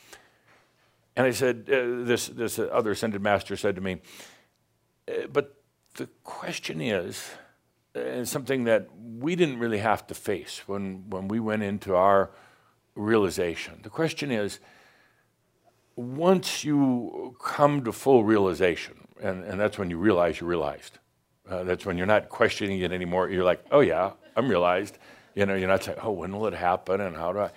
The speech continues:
Realization of the realization. Then what?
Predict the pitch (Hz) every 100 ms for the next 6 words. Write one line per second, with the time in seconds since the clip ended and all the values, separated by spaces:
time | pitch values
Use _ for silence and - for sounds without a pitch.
0 | - - - _ _ _ _ _ _ _
1 | 143 147 127 120 123 - 123 117 117 110
2 | 101 104 101 98 85 92 85 - 80 -
3 | _ _ _ _ _ _ _ - 110 110
4 | 123 110 110 - -